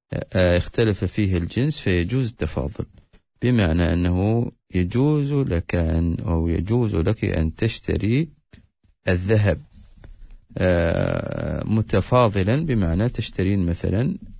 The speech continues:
ألف، آه، ربع كيلو من الذهب مثلًا بمائة ألف درهم، فيجوز لك أن تشتري مع وجود التفاضل،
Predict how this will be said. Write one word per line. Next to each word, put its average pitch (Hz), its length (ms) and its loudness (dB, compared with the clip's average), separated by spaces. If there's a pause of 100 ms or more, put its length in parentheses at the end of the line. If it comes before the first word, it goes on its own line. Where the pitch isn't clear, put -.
(160)
ألف، 101 420 2
آه، 87 680 0
ربع 104 420 0
كيلو 95 360 -2
من 85 160 -2
الذهب 123 500 -2 (100)
مثلًا 113 460 -2
بمائة 95 340 0 (140)
ألف 123 380 0
درهم، 82 460 -2 (800)
فيجوز 185 440 0
لك 98 160 -2
أن 95 240 0
تشتري 123 600 -2
مع 98 200 0
وجود 98 420 0
التفاضل، 82 720 -2